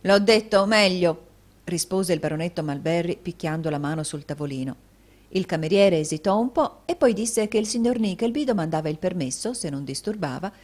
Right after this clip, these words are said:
di vedere il baronetto Mulberry Hawk. "Disturba, non posso vederlo, non posso veder nessuno", disse il padrone con più energia di prima.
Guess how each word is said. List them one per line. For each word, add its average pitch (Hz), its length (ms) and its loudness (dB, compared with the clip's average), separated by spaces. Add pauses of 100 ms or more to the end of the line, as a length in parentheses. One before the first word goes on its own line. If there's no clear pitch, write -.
(100)
di 202 180 0
vedere 214 460 0
il 220 120 -2
baronetto 156 560 -4
Mulberry 175 600 -4
Hawk. - 320 -12 (960)
"Disturba, 160 720 0 (120)
non 208 180 -2
posso 277 300 2
vederlo, 180 480 4
non 196 180 0
posso 262 320 2
veder 233 300 4
nessuno", - 520 -4 (440)
disse 185 320 -4
il 143 80 -8
padrone 170 480 -4
con 139 180 -6
più 175 200 -2
energia 151 440 -4
di 147 140 -8
prima. 120 360 -8